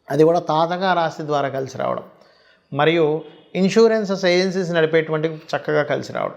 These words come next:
ఇట్లాంటివన్నీ జరుగుతూ ఉంటాయి. కాబట్టి మీరు మరి ఈ శుక్రుడు పాడయ్యాడు, అప్పుడు ఏం చేయాలి అంటే, సింపుల్గా ఏమీ లేదు, రాత్రి సమయంలో అమ్మవారి ఆరాధన చేయండి.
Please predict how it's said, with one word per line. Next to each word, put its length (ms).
ఇట్లాంటివన్నీ 520
జరుగుతూ 340
ఉంటాయి. 280
కాబట్టి 260
మీరు 220
మరి 200
ఈ 140
శుక్రుడు 340
పాడయ్యాడు, 500
అప్పుడు 220
ఏం 180
చేయాలి 300
అంటే, 180
సింపుల్గా 540
ఏమీ 140
లేదు, 260
రాత్రి 500
సమయంలో 440
అమ్మవారి 380
ఆరాధన 460
చేయండి. 400